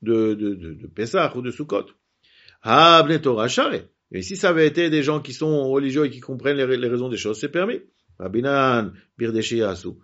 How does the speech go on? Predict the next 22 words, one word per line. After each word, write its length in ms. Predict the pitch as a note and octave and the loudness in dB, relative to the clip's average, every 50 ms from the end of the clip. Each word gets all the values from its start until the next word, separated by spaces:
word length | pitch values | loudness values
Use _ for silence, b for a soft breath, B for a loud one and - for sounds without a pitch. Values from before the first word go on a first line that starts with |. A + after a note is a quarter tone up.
| b b b b b | b b b b b
Il 40 | C#3+ | -10
y 20 | |
a 40 | B2+ | -10
quand 140 | - - F#3+ | -6 -6 -6
même 280 | A3+ C#4+ C#4 A3+ F3+ D3+ | -4 -4 -4 -4 -4 -4
l'obligation 1000 | C3 B2+ B2+ C3 C#3 C#3+ D#3+ F3+ F3 E3+ F3+ D#3+ E3 D3+ C#3+ - - C4 B3 G3 | -4 -2 -2 0 2 4 4 2 2 0 -2 0 0 0 0 -2 -6 -8 -6 -2
d'attendre 440 | C#3+ B2+ B2+ - G#3+ G#3+ F#3+ E3+ | -2 -2 -2 0 -2 -2 -2 -2
le 200 | E3 D#3+ C#3+ C3+ | -4 -4 -4 -4
temps 160 | - G3 G#3 F#3+ | -4 -4 -6 -6
qu'ils 220 | - E3+ E3 E3 | -6 -8 -6 -4
le 80 | E3 D3+ | -4 -4
font. 320 | D#3 - A3 F3+ - - b b b b b b | -4 -6 -8 -10 -10 -14 b b b b b b
C'est-à-dire, 580 | - C#3 B2+ C3+ D#3+ D#3+ C3 B2 A#2+ A#2+ B2 B2 B B B | -10 -6 -2 0 0 0 2 2 0 0 0 -2 B B B
le 140 | - C3+ C3 | -6 -4 0
temps 160 | C3+ G#3+ G#3+ | 0 0 0
qu'ils 180 | - - E3 D3+ | 0 -4 -6 -4
viennent 360 | A#2+ C#3 C#3 C#3 C#3+ E3+ - - | 0 0 0 0 0 -4 -6 -8
à 100 | B2 - | -8 -10
couper, 380 | - - D#3 D#3 A3 A#3+ A3+ | -8 -8 -6 2 6 6 8
ou 120 | F3 C3 G#2+ | 6 6 2
le 140 | A2 A2+ A2 | -2 -4 -2
temps, 320 | D3+ D#3 D#3 C3+ C3 - | -2 -4 -4 -6 -8 -16